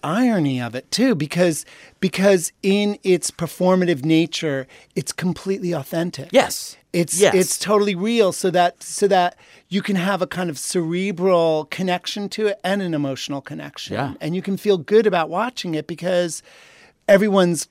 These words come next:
Speaker 1: kind of in on it.
Speaker 2: Mm-hmm. Was there, when you started the show, a mission or an intent besides just making a good show?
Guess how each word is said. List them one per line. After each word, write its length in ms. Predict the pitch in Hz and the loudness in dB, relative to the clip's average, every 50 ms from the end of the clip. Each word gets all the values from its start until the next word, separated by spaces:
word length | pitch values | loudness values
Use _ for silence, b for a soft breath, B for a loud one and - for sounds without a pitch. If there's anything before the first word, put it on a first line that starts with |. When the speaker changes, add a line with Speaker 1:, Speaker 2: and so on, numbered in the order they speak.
| _ | _
Speaker 1:
kind 220 | - - 196 185 175 | -8 -6 -4 -4 -4
of 100 | 156 190 - | -4 -4 -2
in 180 | 202 202 233 233 | 2 4 4 4
on 220 | 202 151 143 139 | 2 0 -4 -6
it. 180 | - - - - - | -10 -12 -16 -6 -2
Speaker 2:
Mm-hmm. 300 | - 120 113 117 104 110 110 - _ _ _ _ _ _ _ B B B B B B B | 0 2 4 4 4 2 0 -4 _ _ _ _ _ _ _ B B B B B B B
Was 460 | B 135 143 156 185 196 220 202 - 190 | B -2 4 6 6 8 8 6 4 4
there, 480 | 208 185 165 151 147 143 143 143 135 120 B B B B B B B _ _ _ _ _ - - | 4 4 6 6 6 6 6 4 2 -2 B B B B B B B _ _ _ _ _ -10 -4
when 140 | - 123 120 | 0 0 2
you 60 | 113 | 2
started 260 | - - 120 117 113 104 | 2 0 0 0 0 -2
the 60 | 98 | -2
show, 480 | - - 101 90 85 82 80 80 80 b b b b b b b b b b b b b b b b b _ _ _ - | 0 0 2 2 2 0 -2 -4 -8 b b b b b b b b b b b b b b b b b _ _ _ 0
a 80 | 104 104 | 2 4
mission 640 | 104 107 110 117 107 - - - 101 92 87 87 85 | 6 6 6 6 6 6 4 2 2 0 0 -2 -2
or 140 | 85 90 95 | -2 -2 -2
an 80 | 92 87 | 0 0
intent 480 | 87 85 - - - 110 95 90 - - _ - - _ _ _ _ _ | -2 -4 -4 -4 -2 -2 -2 -2 -4 -8 _ -20 -20 _ _ _ _ _
besides 440 | - 117 - - 110 107 110 104 - | -4 -4 0 0 0 0 0 -2 -4
just 220 | - 104 98 - | -6 -6 -4 -4
making 380 | 92 87 90 92 - - 87 80 | -2 -2 -4 -4 -4 -6 -8 -8
a 80 | 78 80 | -8 -10
good 220 | - - 76 - - | -10 -10 -10 -8 -8
show? 320 | - - - - - - | -8 -6 -8 -10 -12 -16